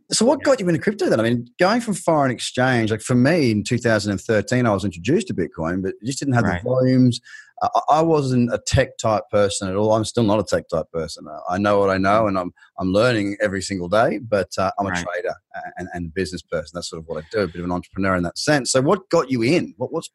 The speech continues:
Speaker 1: pricked your
Speaker 2: Yeah, so it was a crazy, it's a crazy story, man. I was, uh,
Speaker 1: Good.
Speaker 2: so that night, I think about one o'clock in the morning, I was just reading through,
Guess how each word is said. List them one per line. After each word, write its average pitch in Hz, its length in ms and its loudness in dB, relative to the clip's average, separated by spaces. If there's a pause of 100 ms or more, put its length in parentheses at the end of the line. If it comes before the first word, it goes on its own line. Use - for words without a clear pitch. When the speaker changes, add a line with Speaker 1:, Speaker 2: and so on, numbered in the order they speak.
Speaker 1:
pricked - 260 -6
your 143 200 2
Speaker 2:
Yeah, 156 240 4
so 135 180 -8
it 135 100 -6
was 123 140 -2
a 120 60 0
crazy, 151 340 2
it's 139 160 0
a 123 100 -2
crazy 165 340 2
story, 131 380 2
man. 104 260 2
I 110 140 2
was, 107 240 0
uh, 104 340 0 (140)
Speaker 1:
Good. 147 200 2
Speaker 2:
so 104 300 -6 (340)
that 123 180 2
night, 117 400 2 (100)
I 107 60 -6
think 107 260 -4
about 95 300 0
one 107 180 2
o'clock 101 320 -2
in 98 60 0
the 92 80 0
morning, 95 300 2
I 92 40 2
was 90 140 -2
just 87 160 -8
reading 98 360 0
through, 92 280 -2